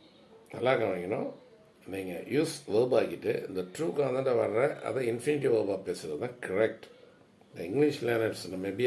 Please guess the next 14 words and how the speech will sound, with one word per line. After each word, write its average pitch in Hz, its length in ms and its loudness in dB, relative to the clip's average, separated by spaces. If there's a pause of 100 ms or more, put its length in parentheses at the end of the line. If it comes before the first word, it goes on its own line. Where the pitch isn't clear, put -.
understanding 101 480 -2
easily 98 440 -2
this. - 300 -6 (840)
I 92 100 -4
mean, 117 220 2
those 123 200 6 (260)
who 110 140 6
are 117 140 6 (100)
good 151 140 8
in 123 240 4
grammar, 113 460 4 (880)
uh, 120 280 -2
may 110 80 4
be 120 120 4